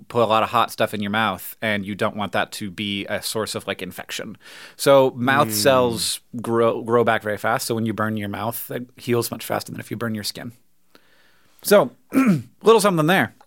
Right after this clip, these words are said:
Speaker 2: I am not concerned about, okay, I have a question. I have, I,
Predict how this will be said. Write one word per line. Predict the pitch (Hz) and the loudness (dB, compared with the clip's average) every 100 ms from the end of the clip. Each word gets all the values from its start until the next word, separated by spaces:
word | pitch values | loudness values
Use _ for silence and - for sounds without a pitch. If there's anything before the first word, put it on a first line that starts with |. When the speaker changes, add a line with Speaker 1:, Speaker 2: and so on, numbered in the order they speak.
| - | 0
Speaker 2:
I | 175 254 | 4 6
am | 233 | 6
not | 214 190 - | 2 2 -2
concerned | - 156 - 165 160 147 - | -4 -2 0 0 0 -2 -4
about, | 147 127 139 131 - - | -6 -2 -2 -2 -4 -2
okay, | 175 120 - - _ | 0 0 -2 -20 _
I | - | 2
have | 214 | 4
a | |
question. | 190 160 - | 4 0 2
I | |
have, | 156 147 - _ | 0 0 -10 _
I, | - 165 | 0 0